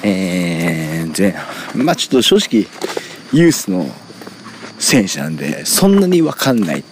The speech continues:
ていうのもあったんで、あれなんですけども、まあ、正直前半からね、フロンターレに結構、まあ、押されてるっていうかね、フロンターレの方がやっぱボールを持つ時間も長いし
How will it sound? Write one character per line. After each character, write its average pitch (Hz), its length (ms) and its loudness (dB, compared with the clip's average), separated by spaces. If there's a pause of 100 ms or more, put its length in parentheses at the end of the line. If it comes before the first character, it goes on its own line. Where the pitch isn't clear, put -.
(120)
て 98 100 -4
い 85 40 -2
う 80 40 -2
の 71 80 -4
も - 200 -8 (640)
あ - 100 -4
っ - 40 -4
た - 260 -6
ん - 60 -4
で、 57 460 -8
あ 60 100 -2
れ 98 80 0
な 90 80 -2
ん - 20 -2
で 82 60 -4
す - 80 -6
け 82 80 -6
ど 80 80 -2
も、 80 280 -2 (840)
ま 131 280 0
あ、 - 20 -4 (1040)
正 359 760 2
直 311 480 2
前 110 140 2
半 107 180 0
か 113 100 2
ら 107 80 2
ね、 107 140 2
フ 104 140 -2
ロ 113 120 6
ン 110 80 4
タ 123 200 0
ー 98 60 -2
レ 92 60 -2
に 78 140 -2 (180)
結 - 180 -6
構、 60 220 0 (300)
ま 113 100 0
あ、 - 140 -6
押 - 180 0
さ 185 120 2
れ 220 120 4
て 208 180 0
る 214 140 4
っ - 220 -12
て - 80 0
い - 20 2
う - 20 -2
か 90 80 -4
ね、 101 200 -2 (420)
フ 131 80 2
ロ 143 100 4
ン 151 60 0
タ 196 180 2
ー - 20 4
レ 180 60 2
の 156 140 2
方 175 60 2
が 185 80 0
や 156 80 0
っ - 20 -2
ぱ 107 80 2
ボ 110 260 4
ー - 40 6
ル 113 80 4
を - 20 2
持 110 140 2
つ - 100 -8
時 113 80 0
間 87 60 0
も 87 60 -6
長 92 220 -2
い 92 80 0
し 73 360 -6